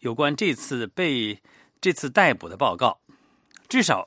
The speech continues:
一名持枪分子上星期五傍晚向涅姆佐夫连开四枪，当时他和女伴正走过克里姆林宫附近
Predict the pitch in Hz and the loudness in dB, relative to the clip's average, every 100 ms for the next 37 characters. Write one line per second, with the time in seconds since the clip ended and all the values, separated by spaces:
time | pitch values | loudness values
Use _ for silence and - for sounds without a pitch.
0 | - - 214 156 120 143 139 156 156 143 | -8 -2 0 0 0 -2 -4 -4 0 0
1 | 160 120 95 98 165 123 - 170 - 170 | 0 -4 -4 -4 -2 -2 -2 -4 -2 -4
2 | 95 78 95 - - - _ - 160 101 | -4 -10 -12 -14 -20 -20 _ 4 4 4
3 | 82 - 127 107 165 131 127 143 87 - | -4 0 0 0 0 0 -2 -6 -8 -8
4 | 151 120 107 127 123 - - 123 123 120 | -6 -4 -6 -8 -8 -8 -6 -4 -4 -6
5 | - _ 147 147 117 113 135 127 - 113 | -16 _ -2 0 -2 -4 0 0 -2 -4
6 | 113 110 90 151 120 - - 185 135 98 | -4 -6 2 4 2 -2 -6 -2 -2 -4
7 | 82 123 - 170 156 156 95 98 117 147 | -6 -6 -4 -2 -2 -2 -4 -6 -4 -6
8 | 135 175 139 151 113 | -4 -4 -2 -2 -4